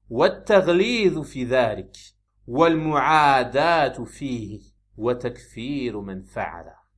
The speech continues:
Donc la deuxième chose, faisant partie du fondement de la religion et de sa base, c'est l'avertissement contre le shirk, contre l'association dans l'adoration d'Allah,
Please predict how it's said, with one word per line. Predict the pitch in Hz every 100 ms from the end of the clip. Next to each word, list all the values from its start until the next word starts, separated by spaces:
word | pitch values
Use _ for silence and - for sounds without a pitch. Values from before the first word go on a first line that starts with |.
| _ _ 113
Donc | 107
la | 139
deuxième | 143 196 208
chose, | - 175 214 123 - _ _ _ _ _ _ -
faisant | 123 151
partie | 151 175 - 208
du | 165
fondement | - 175 170 190 247
de | 226
la | 202
religion | 196 190 185 208
et |
de | 180
sa | 170 170
base, | 170 202 175 104 - _ _ _
c'est | - - 135
l'avertissement | 123 160 165 156 - 123 - 135 135 185 _ _ _ _ _ -
contre | 117 - 113
le | 101
shirk, | - 139 - - _ _ _
contre | - 117 - 120
l'association | 143 180 180 - 147 - 180 185
dans | 123
l'adoration | 127 139 120 117 143
d'Allah, | 113 107 110 135 -